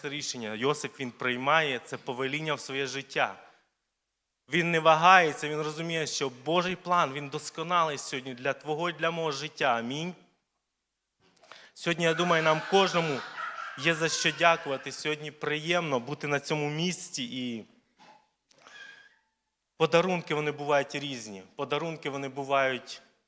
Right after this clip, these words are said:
в житті нас, я скажу так, від трьох особистостей.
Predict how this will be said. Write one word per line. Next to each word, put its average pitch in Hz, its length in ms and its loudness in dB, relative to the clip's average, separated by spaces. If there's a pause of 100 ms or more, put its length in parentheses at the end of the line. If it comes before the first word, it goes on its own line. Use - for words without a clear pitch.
(200)
в 120 60 -16
житті 139 360 -8
нас, 127 440 -8 (580)
я 151 160 2
скажу 139 340 -6
так, 139 320 2
від 135 180 -4
трьох 156 300 -2
особистостей. 123 920 -8